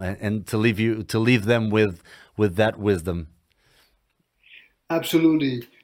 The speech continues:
Speaker 2: You know, what's really important is a lot of people are having fear base. And, you know, don't let anything be your reality that you don't agree with.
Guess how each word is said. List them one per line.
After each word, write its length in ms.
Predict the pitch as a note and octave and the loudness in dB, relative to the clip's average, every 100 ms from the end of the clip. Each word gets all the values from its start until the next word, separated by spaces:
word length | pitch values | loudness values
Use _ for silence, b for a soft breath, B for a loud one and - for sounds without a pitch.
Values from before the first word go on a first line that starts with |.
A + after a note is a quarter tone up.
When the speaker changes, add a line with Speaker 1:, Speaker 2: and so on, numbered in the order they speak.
| - | -6
Speaker 2:
You 80 | F3+ | 0
know, 380 | F#3 E3 E3 D#3 D#3 | 2 2 -2 -10 -2
what's 320 | D3+ C#3+ D#3 | 0 2 4
really 240 | D#3+ D#3+ | 4 4
important 720 | D3 B2+ D3 C#3+ C3+ B2 - - - b b _ | 2 0 2 2 0 -6 -6 -8 -12 b b _
is 400 | D3 C#3+ C#3 C3+ | 0 2 0 -2
a 80 | D3 | 0
lot 220 | C#3+ E3+ | 2 4
of 240 | E3+ C#3 - | 2 0 -2
people 440 | D#3+ D#3+ D#3 D#3 | -2 0 0 2
are 100 | D3 | 0
having 340 | C3 D#3 C#3+ C3+ | 0 0 0 -2
fear 300 | - D#3 C#3+ | 2 4 4
base. 560 | C3+ B2+ A#2+ - - - _ _ B B B B - | 2 0 -2 -6 -8 -14 _ _ B B B B 0
And, 200 | D#3 D3+ | 2 4
you 80 | D#3 | 4
know, 460 | D#3+ E3 E3+ E3 - _ - C#3 | 6 6 4 -2 -14 _ -14 4
don't 460 | E3+ B3 - - - _ _ | 6 6 2 -4 -10 _ _
let 500 | D3 C#3+ E3+ G#3+ - - _ _ - | -4 2 2 2 -4 -16 _ _ 2
anything 760 | F3 G#3+ G#3+ - F#3+ G3 G#3 - C3 | 4 6 2 0 -2 -2 -4 -8 -8
be 120 | A#2+ F3+ | 2 4
your 200 | D#3+ D#3 | 6 6
reality 800 | D#3 D#3+ E3 E3 E3+ E3 E3 C#3+ | 6 6 4 2 -2 -2 -4 0
that 220 | D#3 D#3 | 2 2
you 100 | D#3+ | -2
don't 180 | D3+ D3 | 0 0
agree 280 | C3 C3+ C3+ | -2 -2 -2
with. 280 | A#2+ B2 | -2 -4